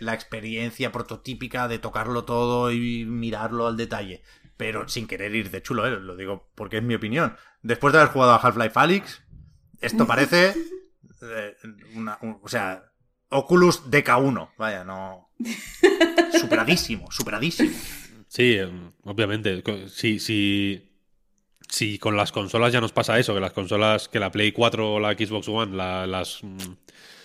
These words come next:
Speaker 3: eh, las hacemos de menos porque nos parecen la puta Game Boy,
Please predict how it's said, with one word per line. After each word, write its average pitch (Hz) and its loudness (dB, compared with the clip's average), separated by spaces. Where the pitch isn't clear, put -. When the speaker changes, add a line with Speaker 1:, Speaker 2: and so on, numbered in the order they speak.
Speaker 3:
eh, 98 -2
las 95 -4
hacemos 110 -2
de 101 -2
menos 110 0
porque 95 -6
nos 95 -6
parecen 104 -2
la 104 0
puta 110 0
Game 104 0
Boy, 120 4